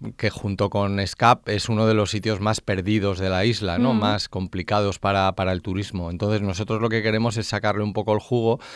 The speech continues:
Speaker 1: y hemos hecho un recorrido muy bonito en, eh, entre los pinares de, de arriba de La Mola y le, para la de diez kilómetros, ¿no?
Speaker 2: Mm.
Speaker 1: Y l-,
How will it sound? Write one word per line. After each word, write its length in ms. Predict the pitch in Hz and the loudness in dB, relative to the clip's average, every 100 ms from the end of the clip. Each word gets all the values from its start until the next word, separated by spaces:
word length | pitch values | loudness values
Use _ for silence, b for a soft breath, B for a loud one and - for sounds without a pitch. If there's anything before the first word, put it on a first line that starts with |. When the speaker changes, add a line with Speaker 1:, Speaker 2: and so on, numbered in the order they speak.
| B B B | B B B
Speaker 1:
y 80 | 117 | 0
hemos 200 | 113 123 | 2 4
hecho 200 | 123 120 | 2 0
un 80 | 117 | 0
recorrido 420 | 117 110 117 117 | 0 0 2 2
muy 160 | 117 117 | 2 2
bonito 520 | 120 117 123 110 101 - | 2 2 0 0 -2 -2
en, 360 | 101 98 95 | -2 0 0
eh, 420 | 95 95 92 90 90 | 0 0 0 -2 -4
entre 220 | 98 90 | -6 -2
los 160 | 92 90 | -2 -2
pinares 460 | - 90 110 117 107 | -4 0 2 2 2
de, 760 | 110 110 110 110 110 110 104 | 2 4 4 2 0 -2 -4
de 160 | 104 104 | -2 0
arriba 400 | 101 110 110 110 | 0 0 0 0
de 140 | 107 | 0
La 140 | 107 110 | -2 0
Mola 360 | 117 113 160 B B B B B B _ _ _ | 0 0 0 B B B B B B _ _ _
y 340 | 156 143 131 - | 6 8 8 4
le, 320 | 135 123 107 | 0 0 0
para 240 | - 101 | 4 4
la 140 | 101 98 | 6 4
de 100 | 95 | 2
diez 260 | 92 113 - | 4 4 2
kilómetros, 600 | 98 87 80 - 76 87 | -2 -2 -4 -8 -8 -6
¿no? 160 | 175 226 | -6 -6
Speaker 2:
Mm. 300 | 233 254 240 226 | -4 -2 -2 0
Speaker 1:
Y 380 | 120 110 107 104 | 2 4 4 2
l-, 200 | 104 | 0